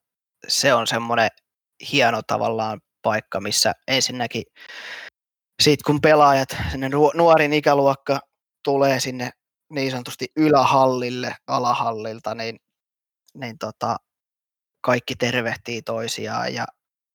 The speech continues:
ja tavallaan siellä niin kun pääsee viikoittain ja päivittäin näkee niitä liigapelaajia ja A-pelaajia, siellä on kopit auki ja tavallaan näkee, mitä siellä tapahtuu, ja, ja tavallaan se on semmonen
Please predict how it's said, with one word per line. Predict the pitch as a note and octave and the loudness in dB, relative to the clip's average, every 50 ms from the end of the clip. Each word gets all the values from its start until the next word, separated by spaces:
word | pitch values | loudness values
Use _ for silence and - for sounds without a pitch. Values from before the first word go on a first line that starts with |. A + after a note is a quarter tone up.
| _ _ - | _ _ -18
ja | - | -16
tavallaan | - - - - - A#2+ A#2+ A2+ A2+ A#2 - - _ _ _ _ _ _ _ _ _ _ _ _ _ _ _ _ _ _ _ _ _ _ _ - | -12 -10 -8 -8 -8 -6 -6 -8 -8 -8 -10 -14 _ _ _ _ _ _ _ _ _ _ _ _ _ _ _ _ _ _ _ _ _ _ _ -6
siellä | - - A#2 A2+ A2+ A#2 A2+ | -2 0 0 2 2 2 0
niin | A2+ A#2 A#2 | 0 -2 -2
kun | A#2+ A#2+ A#2 G#2+ _ | -2 -4 -4 -6 _
pääsee | - C3+ B2+ B2+ A#2+ G#2+ C3 B2 B2 B2 A#2 G2+ - | 2 4 4 4 4 4 2 2 2 2 0 0 0
viikoittain | C3 C3+ B2+ B2 - B2+ - - - A#2+ A#2+ | 0 2 2 2 0 -4 -6 -4 -2 -2 -2
ja | A#2+ C3 - | -2 -2 0
päivittäin | B2+ B2 B2 A#2+ A#2+ A#2+ _ - B2 A#2+ B2 B2 B2 | 0 0 0 0 -4 -8 _ -6 -4 -4 -2 -2 -2
näkee | B2+ B2 B2+ - - B2+ B2 B2 | -4 -4 -4 -4 -4 -6 -6 -6
niitä | B2 B2 A#2 A#2 - A#2+ A#2+ | -8 -10 -10 -6 -4 -4 -4
liigapelaajia | A#2 A#2+ B2 B2 - A#2+ - - A#2 A2+ A#2 A#2 A2+ A2+ A#2 A2+ | -4 -6 -6 -6 -8 -8 -4 -4 -2 0 0 0 0 0 0 -2
ja | A#2 B2 A#2+ A2+ A2+ A2+ A2+ | 0 0 -2 -2 -2 -2 -4
A-pelaajia, | A2+ - - A2 A#2 A2+ A2 A2+ A2 A#2 | -4 -6 -6 -2 -2 -2 -2 -2 -4 -4
siellä | - A#2 A2 A2+ A#2 | -4 -6 -4 -6 -8
on | A#2+ - | -10 -8
kopit | - A2+ - - A2+ - _ - | -10 -10 -8 -8 -12 -14 _ -6
auki | - A#2 A#2+ A#2 - _ - A2 | -2 -2 -2 -2 -4 _ -8 -6
ja | A2+ A#2 A2 - _ _ _ _ - | -6 -6 -6 -8 _ _ _ _ -10
tavallaan | - - C3 B2 B2 B2+ B2+ A2+ A2 | -8 -4 -4 -2 -2 -2 -2 -2 -4
näkee, | A2+ A2 _ - B2 A#2+ A2+ | -8 -10 _ -4 -4 -4 -4
mitä | A2+ - - A2+ | -4 -6 -6 -4
siellä | G#2+ A2+ A#2 A#2 A#2 - | -4 -4 -4 -4 -4 -4
tapahtuu, | - A2 - - A2 A#2 - _ - A#2 A#2 A#2+ A#2 | -4 -6 -2 -2 -2 -2 -2 _ -8 -6 -4 -4 -4
ja, | A#2+ A#2 - _ _ - - - _ _ _ _ _ _ _ _ _ _ _ - | -4 -4 -6 _ _ -20 -20 -20 _ _ _ _ _ _ _ _ _ _ _ -14
ja | - | -4
tavallaan | - - A#2 A#2+ A#2 A#2 A#2+ A#2+ A#2+ | 0 2 2 4 4 4 4 4 2
se | A#2 A#2+ | 2 2
on | A#2+ A#2 | 0 0
semmonen | A#2+ B2 B2 B2 B2 A#2+ B2 A#2+ E2+ | 0 -2 -2 -2 0 -2 -2 -2 -4